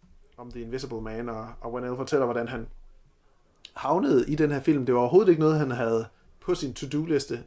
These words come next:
Aldrig tænkt tanken. Men pludselig så sad han i et møde med en del af producer, som sad sådan, "Nå, så er der den her film og den her film. Hvordan kunne du, øh, altså hvis du skulle lave den, hvordan, øh, hvordan ville du så gøre det?" Og så havde han så fortalt om sit originale pitch, og at han ville egentlig lægge fokus på, ikke så meget på den usynlige mand, men mere på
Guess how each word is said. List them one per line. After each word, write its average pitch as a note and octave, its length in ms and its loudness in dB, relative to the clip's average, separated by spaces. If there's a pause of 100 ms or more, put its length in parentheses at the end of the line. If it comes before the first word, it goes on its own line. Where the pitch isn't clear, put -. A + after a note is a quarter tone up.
(140)
Aldrig F#3 240 4
tænkt D#3+ 240 0
tanken. C3 320 -6 (460)
Men C3 140 -12
pludselig F3 280 -4
så D#3 80 -2
sad D#3+ 220 6
han C3 200 4
i C3 100 0
et B2+ 60 0
møde D3 360 4
med D#3+ 220 6
en D#3+ 100 2
del D#3+ 220 8
af A#2+ 220 4
producer, D#3+ 680 -2 (320)
som C#3+ 100 -16
sad E3 160 2
sådan, D#3 140 2
"Nå, A3 220 4
så G3 100 4
er - 100 8
der - 80 -
den D#3+ 60 6
her D3+ 120 4
film D3 140 0
og B2 60 0
den C3 120 0
her A#2 80 -4
film. A#2 180 -6 (600)
Hvordan E3 220 -2
kunne A3+ 120 2
du, B3 200 6
øh, B2+ 280 8
altså D3 160 2
hvis C#3+ 140 -2
du B3 100 6
skulle C#4+ 200 6
lave G#3 120 4
den, E3+ 80 -2
hvordan, D#3 340 4
øh, A3 160 0
hvordan D#3+ 240 2
ville G3+ 80 -4
du G3+ 80 0
så G3 140 4
gøre F#3+ 240 6
det?" E3+ 160 -2 (260)
Og D3 80 -10
så G3+ 80 0
havde F#3 100 6
han D3 60 0
så D3+ 180 8
fortalt C#3+ 340 4
om A2+ 120 -4
sit - 440 -8
originale B2 320 -4
pitch, F3+ 340 4
og A#2+ 160 6
at A#2 100 -2
han B2+ 240 -8
ville B2+ 200 -2
egentlig C#3+ 320 2
lægge B2+ 220 2
fokus D#3 400 -2
på, B2+ 160 -6
ikke E3 160 0
så D#3 80 0
meget B2+ 240 -2
på A#2 220 -4
den B2 120 -8
usynlige C#3 380 0
mand, E3+ 200 0
men C3+ 160 0
mere C#3+ 200 4
på A#2+ 340 0